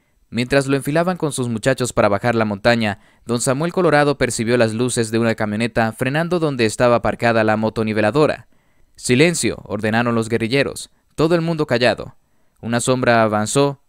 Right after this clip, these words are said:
andando por la carretera. "Jaime llamaba. Jaime, Jaime". "Aquí estoy", respondió uno de los guerrilleros.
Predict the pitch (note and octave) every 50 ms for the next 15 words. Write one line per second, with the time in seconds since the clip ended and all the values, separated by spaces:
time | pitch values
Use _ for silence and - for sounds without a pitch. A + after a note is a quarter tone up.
0 | _ - A2 A#2+ A#2+ D3 D#3 D#3+ D3 C3+ - B2 A2+ A2+ G#2+ - A2+ A2 A2+ -
1 | A#2+ G2+ C#2+ - - - _ _ _ _ _ _ _ - A#2+ C#3+ E3 E3 E3 C#3
2 | C3+ B2 C3 B2+ A2+ E2+ D2 - - _ _ _ _ _ _ - - C#3 D3+ D#3
3 | C#3 G#2+ C#2 - A2+ _ _ _ _ _ _ - C3+ D3 E3 E3 C#3 F#2 - -
4 | _ _ _ _ _ _ - - A#2 - D3+ D#3 D3 - - D3 D3+ C#3 A#2+ G#2+
5 | G#2+ - - - G#2+ G#2+ A#2 A#2+ A#2+ A#2 A2+ A2+ A2+ A2 G#2+ A2 A2 A2 A2+ C3+
6 | C3+ - - - - -